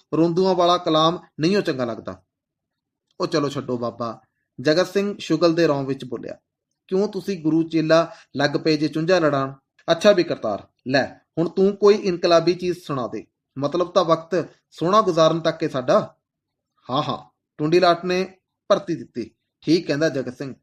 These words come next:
ਨਾਲੇ ਬਈ ਗਾਣ ਦਾ ਮਜ਼ਾ ਤੇ ਹੁੰਦਾ ਹੈ ਆਵਾਜ਼ ਨਾਲ, ਆਪਾਂ ਤਾਂ ਬੋਲਣਾ ਹੋਇਆ ਢੋਡਰ ਕਾਂ ਵਾਂਗ। ਚੱਲ ਸ਼ੁਰੂ ਕਰ ਕੋਈ ਇਨਕਲਾਬੀ ਚੁਟਕਲਾ, ਤੇਰੀ ਆਵਾਜ਼ ਵੀ ਸੁਰੀਲੀ ਹੈ ਨਾਲੇ।" ਸਰਾਭਾ ਬੋਲਿਆ, "ਮੈਨੂੰ ਚਾਚਾ ਉਰਦੂ ਦੀ ਇਨਕਲਾਬੀ ਨਜ਼ਮ ਤਾਂ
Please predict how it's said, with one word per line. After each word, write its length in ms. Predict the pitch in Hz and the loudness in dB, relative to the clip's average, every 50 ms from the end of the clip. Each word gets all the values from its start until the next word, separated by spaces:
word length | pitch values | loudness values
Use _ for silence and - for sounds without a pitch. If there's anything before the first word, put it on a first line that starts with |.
| _ _ _ _ _ _ _ _ _ - | _ _ _ _ _ _ _ _ _ -10
ਨਾਲੇ 260 | 127 127 139 156 170 170 | -6 -2 0 2 2 2
ਬਈ 360 | 165 185 185 175 127 - - - _ _ - 127 123 | 2 2 0 0 0 -2 -8 -14 _ _ -12 -8 -4
ਗਾਣ 240 | 135 147 160 175 175 | -2 0 0 0 0
ਦਾ 140 | 165 175 | 0 0
ਮਜ਼ਾ 340 | 165 151 147 143 156 165 165 | 0 0 0 0 2 2 2
ਤੇ 140 | 165 165 151 | 2 0 -4
ਹੁੰਦਾ 240 | 120 127 117 123 160 | -6 -4 -2 -2 0
ਹੈ 100 | - - - | 0 0 -2
ਆਵਾਜ਼ 340 | 131 127 123 120 117 - | -2 -2 -2 -2 -2 -4
ਨਾਲ, 200 | 120 113 98 82 - _ _ _ _ _ _ - | -8 -12 -14 -14 -16 _ _ _ _ _ _ -10
ਆਪਾਂ 300 | 185 180 - - 208 196 | -10 -8 -4 -2 -2 0
ਤਾਂ 160 | 185 185 160 | 2 2 2
ਬੋਲਣਾ 400 | 139 143 139 143 147 151 151 143 | 2 0 -2 0 0 0 0 -2
ਹੋਇਆ 240 | 135 139 135 131 127 | -2 -2 -2 -4 -4
ਢੋਡਰ 380 | 131 - 156 135 - - 120 - | -2 -2 -4 -4 -4 -6 -10 -6
ਕਾਂ 220 | - 131 131 127 | -4 -4 -2 -2
ਵਾਂਗ। 260 | 127 127 123 120 120 123 _ _ _ _ _ | -2 -4 -6 -6 -8 -14 _ _ _ _ _
ਚੱਲ 220 | - 180 165 131 - - _ _ _ _ - | -2 -2 -2 -2 -4 -6 _ _ _ _ -10
ਸ਼ੁਰੂ 260 | - 233 247 247 - | -6 -2 -2 -2 0
ਕਰ 200 | - 190 165 156 | 0 2 0 0
ਕੋਈ 180 | - 170 170 | 0 -2 -4
ਇਨਕਲਾਬੀ 460 | 180 165 151 143 160 143 139 131 139 139 | -2 -4 -6 -6 -4 -4 -4 -4 -6 -6
ਚੁਟਕਲਾ, 440 | 139 131 - - 127 117 110 98 - _ _ _ _ _ - | -8 -10 -10 -10 -8 -8 -8 -8 -10 _ _ _ _ _ -4
ਤੇਰੀ 220 | 160 160 165 170 | -2 0 0 0
ਆਵਾਜ਼ 380 | - - 120 117 110 110 107 110 | 0 -2 -4 -2 -2 -4 -4 -6
ਵੀ 80 | 123 | -8
ਸੁਰੀਲੀ 400 | 123 - 131 127 127 131 135 139 | -8 -8 -6 -6 -6 -4 -4 -4
ਹੈ 40 | 160 | -4
ਨਾਲੇ।" 280 | 135 135 135 135 135 - _ _ _ _ _ _ _ _ _ _ _ | -2 -2 -2 -4 -4 -8 _ _ _ _ _ _ _ _ _ _ _
ਸਰਾਭਾ 340 | - 170 175 180 175 196 180 | -8 -6 -4 -2 0 0 0
ਬੋਲਿਆ, 360 | 143 127 120 110 107 104 101 _ _ _ _ _ _ _ _ _ _ _ _ _ _ _ - | 0 -2 -6 -8 -10 -12 -14 _ _ _ _ _ _ _ _ _ _ _ _ _ _ _ -8
"ਮੈਨੂੰ 280 | 131 151 185 214 220 190 | -6 -4 -4 -2 -2 -2
ਚਾਚਾ 600 | 170 139 - - 160 160 160 165 165 160 - - - | -2 -4 -4 -2 0 2 2 2 2 0 -4 -10 -10
ਉਰਦੂ 280 | 156 147 143 151 160 160 | -10 -8 -4 -2 -2 -2
ਦੀ 100 | 160 175 | -2 -4
ਇਨਕਲਾਬੀ 560 | 170 160 151 - - 143 139 135 131 143 147 | -6 -8 -10 -8 -6 -4 -4 -4 -4 -4 -4
ਨਜ਼ਮ 360 | 139 135 127 123 135 135 131 | -4 -4 -6 -6 -6 -8 -6
ਤਾਂ 220 | - 143 135 131 | -6 -6 -6 -6